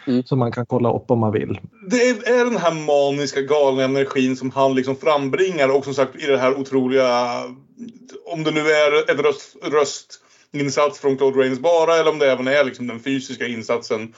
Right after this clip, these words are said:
Speaker 3: under all gips eller alla bandage och alla kläder.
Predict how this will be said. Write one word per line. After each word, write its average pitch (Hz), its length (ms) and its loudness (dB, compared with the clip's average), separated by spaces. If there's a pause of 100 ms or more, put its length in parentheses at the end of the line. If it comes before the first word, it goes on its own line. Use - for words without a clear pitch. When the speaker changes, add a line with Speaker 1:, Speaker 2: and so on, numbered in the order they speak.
(260)
Speaker 3:
under 120 460 2 (120)
all 113 240 2 (240)
gips - 480 -6
eller 127 260 4
alla 120 260 2
bandage 120 460 2
och 123 260 4
alla 117 180 0
kläder. 123 460 2